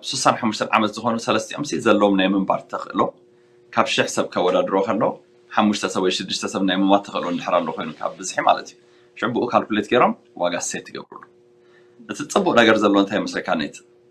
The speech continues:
ብዙሕ ዋጋ ከም ድሌቶም ክውስኽሉ ይኽእሉ እዮም። ስለምንታይ ብዝ-፣ ኩሎም ካምፓኒ ተወዳደርቲ እዮም። ንኣሽ-፣ ንእሽትለይ ናይ ዋጋ ፍልሊ ገይሮም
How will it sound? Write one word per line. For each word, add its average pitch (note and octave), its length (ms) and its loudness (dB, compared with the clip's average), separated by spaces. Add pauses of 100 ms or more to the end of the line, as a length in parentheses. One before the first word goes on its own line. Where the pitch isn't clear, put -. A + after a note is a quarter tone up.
(120)
ብዙሕ D#3 240 0
ዋጋ A#2 180 6
ከም A#2 140 4
ድሌቶም G#2+ 300 0
ክውስኽሉ G2+ 340 -8
ይኽእሉ F#2 200 -2
እዮም። E2 180 -10
ስለምንታይ G2+ 420 -2 (640)
ብዝ-፣ A2+ 280 -4
ኩሎም F3+ 280 2
ካምፓኒ G#2+ 320 0
ተወዳደርቲ E2 460 -2
እዮም። - 160 -6 (420)
ንኣሽ-፣ - 340 -2 (320)
ንእሽትለይ G2 480 -2 (640)
ናይ F2+ 160 0
ዋጋ F#2 260 2
ፍልሊ F#2+ 280 -2
ገይሮም B2+ 280 4